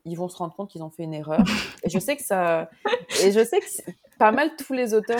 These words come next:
Speaker 1: ont ça.
Speaker 2: Ouais.
Speaker 1: Euh, je pense que j'en ai, je crois que c'était avec Clara Hero que j'en avais parlé, mais je pense qu'elle aussi avait ressenti
Speaker 2: Ouais, je,
Speaker 1: ce
Speaker 2: je crois
Speaker 1: truc-là.
Speaker 2: qu'elle, elle l'avait dit sur mon podcast aussi, ça me dit quelque chose de sa part. Ouais.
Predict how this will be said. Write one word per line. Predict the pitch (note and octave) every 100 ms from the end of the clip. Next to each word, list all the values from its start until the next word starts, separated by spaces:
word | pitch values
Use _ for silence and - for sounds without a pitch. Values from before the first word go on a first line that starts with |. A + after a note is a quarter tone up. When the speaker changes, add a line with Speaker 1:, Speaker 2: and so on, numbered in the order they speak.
| A3+
Speaker 1:
ont | G#3
ça. | -
Speaker 2:
Ouais. | A3+ A3+ -
Speaker 1:
Euh, | E3+ D#3+
je | -
pense | - G#3+ -
que | F#3+ F3 E3+ E3+ E3
j'en | E3+
ai, | D#3 -
je | -
crois | E4
que | F4+
c'était | E3
avec | D3 _
Clara | - G#3+ B3+
Hero | F#3 A3+
que |
j'en | G3+ D#3+
avais | D#3+
parlé, | - F3 F#3
mais | B3+ F3
je |
pense | - B3
qu'elle | - - A#3+
aussi | A#3 -
avait | C4+ G3+
ressenti | F#3+ F#3
Speaker 2:
Ouais, | A3+
je, | A3 G#3+
Speaker 1:
ce |
Speaker 2:
je | A3+
crois | C#4+
Speaker 1:
truc-là. | C#4 B3 A3
Speaker 2:
qu'elle, | -
elle | G#3 G3+
l'avait | G3 F#3+
dit | F#3+ G3+
sur | G3
mon | F#3 F3+
podcast | F3 F3+ - F#3+ -
aussi, | F3 G3+
ça | -
me | F3
dit | E3+
quelque | F3 F3
chose | - F3+
de | F3
sa | F3 E3
part. | F3+ E3 - - - -
Ouais. | G#3